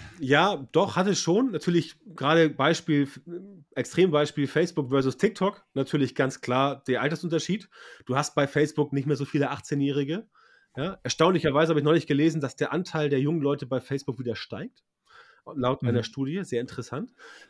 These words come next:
Speaker 1: Ähm, aber insgesamt natürlich hast du bei, äh, TikTok eher so das jüngere Publikum. Also, ähm, was ich glaube, ist, dass wir aktuell uns in dieser sehr spannenden Phase befinden. Ähm, ich vergleiche, ich vergleiche Internet immer mit dem, mit, mit dem Fernsehen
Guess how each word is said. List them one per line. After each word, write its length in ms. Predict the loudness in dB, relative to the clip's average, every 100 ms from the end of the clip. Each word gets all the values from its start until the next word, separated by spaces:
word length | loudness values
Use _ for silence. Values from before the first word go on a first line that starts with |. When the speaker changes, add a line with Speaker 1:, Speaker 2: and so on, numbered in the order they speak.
| 2
Speaker 1:
Ähm, 460 | 4 6 4 0
aber 160 | 0 0
insgesamt 460 | 0 -2 0 0 0
natürlich 400 | 0 2 0 -2
hast 180 | -8 -8
du 100 | -4
bei, 340 | -4 -4 -6
äh, 180 | -8 -12
TikTok 440 | -12 -12 -12 -8
eher 120 | -6
so 120 | -6 -8
das 180 | -8
jüngere 220 | -6 -4 -6
Publikum. 480 | -10 -18 -20 -20 -20 -20 -20 -4
Also, 260 | 0 2 0 _ _
ähm, 380 | 4 6 4 -2 _ -6
was 160 | -2 0
ich 140 | 2
glaube, 400 | 6 6 8 6
ist, 260 | 4 0 -2
dass 140 | 0
wir 100 | 0
aktuell 340 | 0 0 4 4
uns 140 | 2
in 80 | 0
dieser 280 | 2 2 4
sehr 140 | 2
spannenden 340 | 2 2 4
Phase 380 | 2 -2 0 0
befinden. 640 | -2 -2 -4 -4 -6 -8 -8 -18 -20 -4
Ähm, 320 | 2 4 2 -4
ich 140 | -2
vergleiche, 560 | 0 2 2 4 2 2
ich 100 | -2
vergleiche 320 | 0 0 0
Internet 320 | -2 -2 -2
immer 120 | 2 2
mit 200 | 2 2
dem, 180 | 0 0
mit, 200 | -2 0
mit 140 | 2
dem 140 | 2 0
Fernsehen 760 | 0 0 0 2 2 0 -6